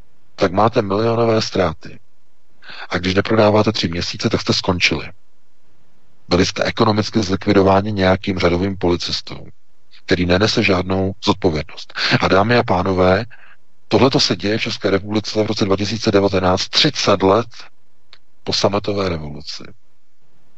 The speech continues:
To znamená zavádění prvků policejního státu. Za přítomnosti a souhlasu poslanců parlamentu, to znamená takzvané,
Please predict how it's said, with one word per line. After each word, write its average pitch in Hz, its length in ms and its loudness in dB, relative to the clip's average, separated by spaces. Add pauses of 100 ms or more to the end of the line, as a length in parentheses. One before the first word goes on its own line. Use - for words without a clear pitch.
(100)
To 101 100 -6
znamená 87 500 2
zavádění 110 580 2
prvků - 440 -4
policejního 95 680 -2
státu. - 560 -4 (760)
Za 90 80 4
přítomnosti 117 760 2
a - 40 4
souhlasu 98 840 4 (340)
poslanců 104 580 2
parlamentu, 120 720 2 (560)
to 101 100 -4
znamená 87 640 4 (520)
takzvané, 87 640 2